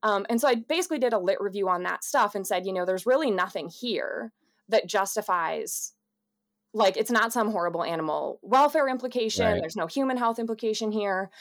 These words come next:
Speaker 1: Um, and it increases the efficiency of milk production by ten percent, meaning you me-, need ten percent fewer resources to create the same amount of milk.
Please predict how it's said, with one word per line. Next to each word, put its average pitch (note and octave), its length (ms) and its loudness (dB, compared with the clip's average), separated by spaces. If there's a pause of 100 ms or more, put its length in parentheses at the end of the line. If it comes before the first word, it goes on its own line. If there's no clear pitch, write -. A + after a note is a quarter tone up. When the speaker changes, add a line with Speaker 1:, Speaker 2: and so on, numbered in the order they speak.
(220)
Speaker 1:
Um, F#3+ 280 2 (340)
and C#4 420 4 (120)
it A#3 220 4 (1400)
increases B3+ 880 2
the A3+ 120 2
efficiency A3+ 500 0
of G#3+ 60 -2
milk A3 200 4
production F#3+ 380 -2
by F3+ 120 0
ten F#3 220 -8
percent, - 360 -6 (100)
meaning A#3 280 4
you A3 100 4
me-, G3+ 400 0
need G3 360 -2 (280)
ten C4+ 240 0
percent C#4 420 -4
fewer A#3 420 -2
resources D#3+ 800 -2 (160)
to G#3+ 140 -4
create F#3 340 -6
the G3+ 80 -6
same F3 240 -6
amount E3 260 -2
of E3+ 120 -10
milk. - 320 -8